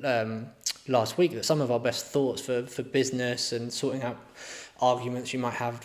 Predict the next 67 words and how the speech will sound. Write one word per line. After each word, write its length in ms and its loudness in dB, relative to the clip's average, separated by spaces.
have 100 -8
had 220 2
with 120 -6
friends 320 0
and 140 -8
family, 260 2
they 120 2
happen 260 0
when 120 2
you, 80 -2
when 140 0
you're 100 2
moving, 440 4
not 80 0
when 120 0
you're 80 -2
sat 280 -2
down 180 -2
thinking 340 -2
about 260 -6
it. 80 -6
When 140 2
you're 100 4
just 180 -2
moving 460 0
and, 180 -6
and 220 -4
thinking 340 -2
about 180 -2
other 160 -4
things, 400 -2
like, 200 -2
your 120 -2
mind 260 4
finds 240 0
a 40 -2
way 80 0
to 120 -8
fix 380 -4
all 120 -2
these 180 -2
other 160 0
problems 440 2
and 120 -8
stuff. 200 -10
So 140 -4
get 140 6
out 160 0
there, 80 -2
you 140 0
will 160 6
feel 220 -2
fantastic. 600 -2
And 80 -10
especially 320 0
now 120 0
in 80 0
England, 240 -2
the 60 -4
weather's 260 4
getting 180 -4
a 40 -8
bit 140 -6
better. 240 -4
There's 140 -8
kind 220 0
of, 160 -6